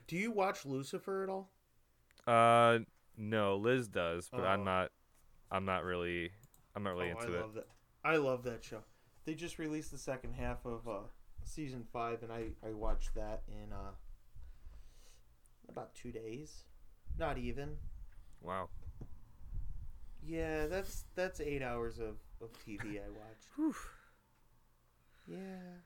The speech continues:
Speaker 1: I mean, it was good. I enjoyed it.
Speaker 2: Yeah. <laughs> I'm gonna
Speaker 1: <laughs> I had a good
Speaker 2: watch
Speaker 1: time. It, it was over, and I was like, "Wait, is that it?" And now they only have one season left, so.
Speaker 2: Oh, wow.
Speaker 1: I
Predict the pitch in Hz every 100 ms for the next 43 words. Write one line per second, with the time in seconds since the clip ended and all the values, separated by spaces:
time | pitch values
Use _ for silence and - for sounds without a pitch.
0 | - _ _ _ _ _ _ - - -
1 | 247 226 208 277 - 175 294 269 262 170
2 | 294 143 147 208 180 - _ _ - 117
3 | 107 508 - 180 - - - - - -
4 | - 135 170 - 285 285 254 - 311 254
5 | 233 269 - - - - 294 214 277 311
6 | 247 226 220 214 - - _ _ _ _
7 | _ _ _ _ _ _ _ _ _ _
8 | 185 170 123 165 180 175 226 - _ _
9 | _ _ _ _ - - 175 202 202 202
10 | 202 196 185 170 196 190 208 170 131 117
11 | 110 110 - 117 113 - _ _ - -
12 | 113 98 98 95 80 _ _ _ _ _
13 | _ -